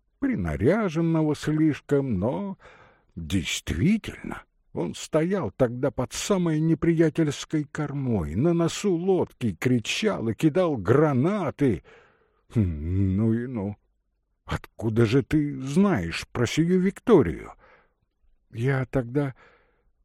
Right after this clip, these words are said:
на твоей лодке был гребцом». Пётр Алексеевич потрогал пальцем рисунок, и верно, что уголь. Голиков за спиной его тихо застонал.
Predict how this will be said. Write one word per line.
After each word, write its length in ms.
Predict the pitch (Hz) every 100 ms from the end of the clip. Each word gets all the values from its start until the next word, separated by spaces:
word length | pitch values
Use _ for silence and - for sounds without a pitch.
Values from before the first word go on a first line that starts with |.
| _
на 240 | 135 139 135
твоей 520 | 135 143 151 160 151
лодке 460 | 156 175 165 - 151
был 380 | 127 107 80 87
гребцом». 880 | 123 143 185 - - - 208 127 - _ _ _ _ _ _ - - _ _ _ _
Пётр 380 | - 82 - 78
Алексеевич 800 | 85 80 - - 98 104 92 - -
потрогал 680 | 82 - - 107 104 117 104
пальцем 600 | - 127 107 - 127 135
рисунок, 760 | 139 - 156 92 - - - - - _ _ _
и 160 | 185
верно, 640 | 196 170 135 135 135 151 156
что 320 | - - -
уголь. 640 | 190 139 95 - - - _ _ _ _
Голиков 800 | 78 73 110 113 90 80 95 82
за 160 | 71 107
спиной 640 | - - 139 135 135 120
его 380 | 101 101 107 107
тихо 360 | - 156 - 135
застонал. 800 | 127 120 - 151 139 135 147